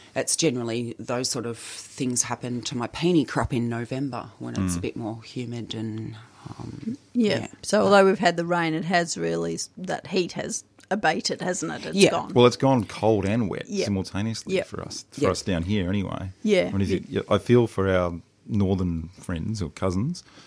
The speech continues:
Speaker 2: you know, where they've had so much rain. Clearly we've had, you know, impact of floods, but then the rain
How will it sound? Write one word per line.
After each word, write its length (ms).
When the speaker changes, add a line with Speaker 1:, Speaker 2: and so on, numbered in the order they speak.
Speaker 2:
you 80
know, 120
where 200
they've 180
had 220
so 180
much 220
rain. 340
Clearly 260
we've 180
had, 240
you 60
know, 180
impact 340
of 80
floods, 380
but 160
then 240
the 100
rain 460